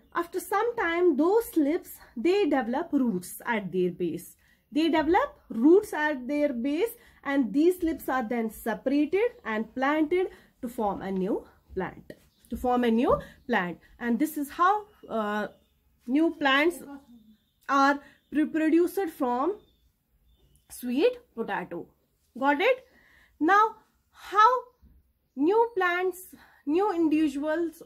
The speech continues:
are reproduced from leaves? To explain this, I'll take example of bryophyllum. I will take example of what? Bryophyllum. Bryophyllum, it is a plant, and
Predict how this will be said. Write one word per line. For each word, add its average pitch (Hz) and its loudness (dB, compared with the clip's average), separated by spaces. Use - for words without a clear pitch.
are 262 2
reproduced 339 2
from 254 -4
leaves? 214 -6
To 349 -2
explain 427 2
this, 427 -2
I'll 339 0
take 370 -2
example 330 -2
of 330 -2
bryophyllum. 233 -2
I 294 -2
will 294 -2
take 370 -2
example 285 -4
of 311 -4
what? 359 0
Bryophyllum. 240 0
Bryophyllum, 440 0
it 330 -4
is 381 0
a 403 0
plant, 247 -4
and 294 0